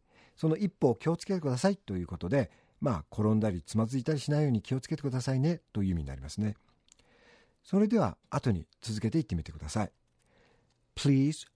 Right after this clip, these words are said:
watch your step. Please watch your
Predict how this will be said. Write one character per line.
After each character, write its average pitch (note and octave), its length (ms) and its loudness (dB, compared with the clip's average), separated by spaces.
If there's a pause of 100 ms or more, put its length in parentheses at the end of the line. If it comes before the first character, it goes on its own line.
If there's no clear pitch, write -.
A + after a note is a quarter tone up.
watch A#2 380 0
your G3+ 100 0
step. - 420 -2 (2750)
Please A2+ 560 2 (180)
watch A2 480 0
your G2+ 280 2